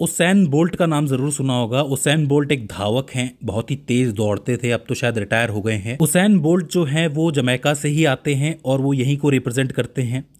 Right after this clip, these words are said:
मैं आपको बता दूं कि ये रेक संगीत और ब्लू माउंटेन कॉफ़ी के लिए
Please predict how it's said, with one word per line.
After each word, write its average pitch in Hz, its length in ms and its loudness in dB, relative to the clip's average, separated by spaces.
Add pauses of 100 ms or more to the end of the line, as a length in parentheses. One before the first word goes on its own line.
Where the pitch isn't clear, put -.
(120)
मैं 135 80 2
आपको 156 200 -2
बता 147 240 2
दूं 165 240 0
कि 175 460 -2
ये 143 320 2
रेक 135 320 0
संगीत 143 560 -2 (300)
और 147 100 0
ब्लू 131 260 2
माउंटेन 151 420 2
कॉफ़ी 139 340 -2
के 143 80 0
लिए 147 140 2